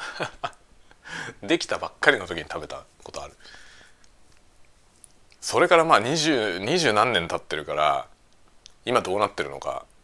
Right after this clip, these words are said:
ちょっとわかんないですけどね。あのニュータンタンメン本舗の担々麺は食べたいね、久しぶりに。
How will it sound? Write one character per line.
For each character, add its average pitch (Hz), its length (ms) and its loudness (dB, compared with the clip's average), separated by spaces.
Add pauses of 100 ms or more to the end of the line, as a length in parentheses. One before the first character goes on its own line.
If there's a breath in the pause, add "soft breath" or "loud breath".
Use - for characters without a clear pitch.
(880)
ち - 60 -12
ょ - 20 -12
っ - 20 -14
と 69 100 -10
わ 71 80 -4
か 98 100 -4
ん 92 80 -8
な 67 60 -12
い - 40 -14
で - 40 -16
す - 100 -12
け - 60 -18
ど - 80 -20
ね。 82 160 -14 (1160)
あ 131 100 0
の 175 80 2
ニ 147 100 0
ュ 180 80 -2
ー 185 40 -6
タ 214 140 0
ン 202 100 -6
タ 185 120 2
ン 180 80 2
メ 170 80 0
ン 175 60 2
本 185 160 2
舗 127 100 2
の 104 80 2
担 107 220 -2
々 113 140 4
麺 85 160 0
は 78 240 -2
食 87 120 -2
べ 85 80 0
た 80 140 -2
い - 80 -8
ね、 - 100 -16 (340)
久 - 200 -6
し - 120 -6
ぶ - 100 -14
り 127 60 -18
に。 - 60 -20